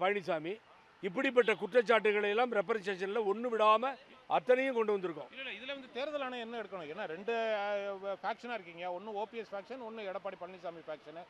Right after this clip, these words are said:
Speaker 1: ஆமா.
Speaker 2: அப்போ ரெண்டு பேருக்குள்ள சண்டைன்னா அப்ப தேர்தல் ஆணையம், அஹ், அந்த இரட்டை இலை சின்னத்தை முடக்கணும், அதுதானே அர்த்தம்?
Speaker 1: நானும்,
Speaker 2: அதுதான் நீங்க கேக்குறீங்களா என்ன?
Speaker 1: நானும் எங்களது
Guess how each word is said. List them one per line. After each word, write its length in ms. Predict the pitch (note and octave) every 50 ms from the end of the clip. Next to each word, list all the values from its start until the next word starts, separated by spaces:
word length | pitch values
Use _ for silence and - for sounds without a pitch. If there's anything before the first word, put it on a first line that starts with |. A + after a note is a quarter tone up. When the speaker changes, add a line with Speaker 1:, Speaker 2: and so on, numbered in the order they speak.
| - D#3+
Speaker 1:
ஆமா. 140 | E3 E3+ E3+ E3+ -
Speaker 2:
அப்போ 180 | G3+ G3 A#3+ A3 F#3+ G3
ரெண்டு 160 | A3+ A#3 C4+ C4
பேருக்குள்ள 340 | C4+ C#4 B3+ B3 C4+ C#4 B3+ A3+
சண்டைன்னா 400 | A3+ B3+ B3+ C4+ B3 B3+ C#4+ D4+ C#4+
அப்ப 120 | B3 B3 A#3 -
தேர்தல் 280 | B3 C#4 C4+ C4 B3 A#3+
ஆணையம், 320 | A#3+ A#3+ A#3+ B3+ C#4 C4+ A#3 - - - - - -
அஹ், 120 | G#3+ G#3+ G#3 G#3
அந்த 100 | G#3 G#3+ G3+ G#3
இரட்டை 200 | A3+ C4 B3 C4 C4
இலை 100 | B3 A3+ -
சின்னத்தை 280 | A#3 B3 C4 B3+ C4+ B3 G#3+ G3+
முடக்கணும், 360 | A#3 C4 B3+ B3+ B3+ B3 A3
அதுதானே 320 | G#3 A3+ A#3+ C4 C#4 C4+ B3+ A#3 G3+ F#3+ F3+ F3
அர்த்தம்? 300 | F3 - - A3 A#3+ G3+ D3+ - C#3+ D#3
Speaker 1:
நானும், 120 | E3+ F#3 -
Speaker 2:
அதுதான் 220 | A3 G#3+ A3+ B3 A3+
நீங்க 120 | G#3+ - - -
கேக்குறீங்களா 420 | A#3 A#3+ A3+ G#3+ G#3 G3+ F#3+ - E3
என்ன? 140 | E3 C#3+ C#3+ C#3+
Speaker 1:
நானும் 320 | D#3 E3 E3 F3 G#3 A3+ G#3+ - - D3+
எங்களது 340 | D#3 D#3 E3+ E3 E3 D#3 D#3